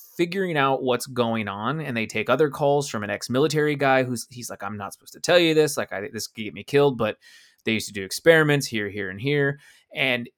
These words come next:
it is a very slow burn, but at the same time, it's done masterfully well. Um, it is a movie that is very, very heavy dialogue driven, so it's not gonna be an action-packed spectacle. You're not gonna see, you know,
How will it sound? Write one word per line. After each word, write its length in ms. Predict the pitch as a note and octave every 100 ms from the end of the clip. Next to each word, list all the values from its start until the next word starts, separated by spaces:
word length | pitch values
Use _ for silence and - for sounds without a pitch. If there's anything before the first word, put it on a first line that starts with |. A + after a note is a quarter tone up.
| _
it 160 | D#3+ F3+
is 180 | E3+ C3
a 100 | A2
very 460 | A2 B2 C#3 D3
slow 540 | C#3+ - C3 C3 B2+ A#2
burn, 460 | A#2 A2 C3 F3 F#3
but 120 | C3 A#2+
at 100 | A2
the 60 |
same 400 | - - C3+ D#3
time, 320 | D3+ A2+ C3 A2+
it's 160 | -
done 360 | - A#2+ A2+ G2+
masterfully 720 | G#2 G#2+ - A2 - G#2 F#2+
well. 280 | F2+ - _ _ - - -
Um, 400 | A#2 A2 F#2 F2+ _ _ _ _ _ _ _ _ _ _ -
it 240 | D3+ D3+
is 320 | F3 D3 C#3
a 140 | C3 C3
movie 460 | B2+ C#3+ D3 D#3
that 200 | C3 B2
is 140 | A2+ G#2+
very, 500 | G#2 A2 B2 C3+ C3
very 400 | A#2 A#2+ A#2+ B2
heavy 440 | - B2 A#2+ A#2+
dialogue 520 | A2 G2+ A2+ A#2 A#2
driven, 280 | A#2 A#2+ C3+
so 140 | B2 G#2+
it's 140 | -
not 220 | A#2+ B2+
gonna 140 | C#3 C3+
be 180 | C3
an 60 | A#2+
action-packed 800 | G#2+ A#2 - A2+ - A2 A2+ -
spectacle. 600 | - A#2+ - A#2 - A#2
You're 120 | A2
not 200 | G#2+ G#2+
gonna 200 | B2 A2
see, 560 | - - A2+ A2 G#2+ F#2
you 120 | G2+
know, 260 | G2 F#2+